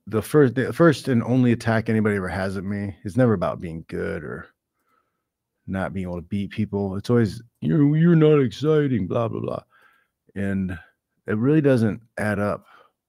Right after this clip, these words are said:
with the timeline of my career and the fights that I won in the U F C until after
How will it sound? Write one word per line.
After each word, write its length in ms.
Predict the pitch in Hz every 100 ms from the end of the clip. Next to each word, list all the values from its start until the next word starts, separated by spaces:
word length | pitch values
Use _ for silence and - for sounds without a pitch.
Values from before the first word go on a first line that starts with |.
| _ _ _ _ _ _ _
with 100 | 90
the 80 | -
timeline 640 | - 110 104 98 95 92 85
of 60 |
my 160 | 92 90
career 340 | - 92 95
and 120 | 85
the 60 | 85
fights 320 | - 90 82
that 100 | -
I 40 | 85
won 260 | 82 85
in 40 | 82
the 60 |
U 120 | 82 80
F 80 |
C 360 | - 82 80 - _ _ - _
until 680 | 98 101 - - 156 143 135
after 680 | 117 123 117 - 113 101